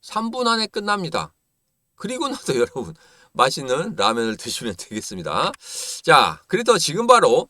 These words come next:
텔레그램방에 들어오시면 되겠습니다. 공일공 구구육육에 삼일사팔로 문자 입장하고 주시면 되겠습니다. 자, 그러면 이 문자를 받는 즉시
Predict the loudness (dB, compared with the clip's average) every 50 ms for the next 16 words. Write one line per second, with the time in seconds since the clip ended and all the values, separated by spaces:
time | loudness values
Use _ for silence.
0 | _ _ -8 -6 -4 -2 -2 -2 -2 -2 0 0 2 2 2 0 -2 -2 -2 -2
1 | -2 -4 -4 -4 -2 -2 -2 -2 -4 -4 -4 -2 2 2 4 4 4 2 0 -2
2 | -4 -4 -2 -2 -2 -2 0 4 4 4 4 2 -10 _ _ _ _ -8 -8 -4
3 | -2 -2 -2 -2 -2 -2 -2 0 0 0 0 -2 -4 -4 -6 -4 -4 -4 -2 0
4 | 0 0 2 2 2 4 4 2 2 0 -4 _ _ _ _ _ -12 -6 -4 -4
5 | -4 0 4 4 6 6 4 2 -2 _ _ _ _ -12 -12 -12 -10 _ -2 0
6 | 2 2 2 2 0 0 0 -4 -8 -10 -12 -12 -8 -6 -4 -2 -2 -2 -4 -4
7 | -6 -4 -4 -4 -6 -6 -8 -4 -4 -4 -4 -4 _ _ _ _ _ _ _ _
8 | _ _ _ _ -2 0 0 2 2 2 4 4 4 6 6 6 6 4 4 0
9 | _ _ _ _ -12 -10 -6 -4 -2 -2 -2 0 2 2 4 4 2 0 0 -4
10 | -4 -2 -2 -2 -2 -2 -8 -8 -8 -10 -10 -6 -2 0 0 0 -2 -4